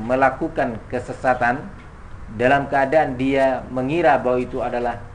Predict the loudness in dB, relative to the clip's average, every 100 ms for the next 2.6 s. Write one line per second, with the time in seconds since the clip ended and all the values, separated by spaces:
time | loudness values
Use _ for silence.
0 | -6 -2 -2 2 4 4 2 -4 -16 -18
1 | -18 -18 -18 -20 -10 -2 0 2 4 6
2 | 6 4 2 2 0